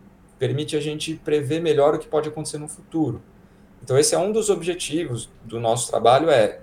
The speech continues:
entender como que essas correntes mudam a temperatura da superfície do oceano e como que a mu-, a mudança na temperatura dos, da superfície do oceano muda os padrões de chuva.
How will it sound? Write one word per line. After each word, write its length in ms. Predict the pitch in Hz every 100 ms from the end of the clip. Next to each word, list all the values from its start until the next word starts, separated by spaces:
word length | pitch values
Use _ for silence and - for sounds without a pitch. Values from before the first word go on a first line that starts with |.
| -
entender 320 | 123 135 135
como 360 | 131 151 190 196
que 440 | - 170 170 143 -
essas 260 | 117 127
correntes 800 | - 123 117 123 156 180 190 - 123
mudam 320 | 143 160 127
a 40 |
temperatura 520 | 120 123 123 113 110
da 40 | 113
superfície 400 | - 110 - -
do 80 | 110
oceano 580 | - 113 113 147 190 - - - - -
e 60 |
como 240 | 127 175 185
que 100 | 170
a 60 |
mu-, 140 | 160 151
a 100 | 123 -
mudança 360 | 131 131 165 165
na 80 |
temperatura 520 | 156 143 143 131 127 127
dos, 260 | 113 - - -
da 80 | 113
superfície 420 | - 113 120 113
do 60 |
oceano 480 | 117 - 123 135 139 -
muda 200 | 143 156
os 80 | 151
padrões 360 | 156 151 151
de 80 | 147
chuva. 480 | - - 151 127 -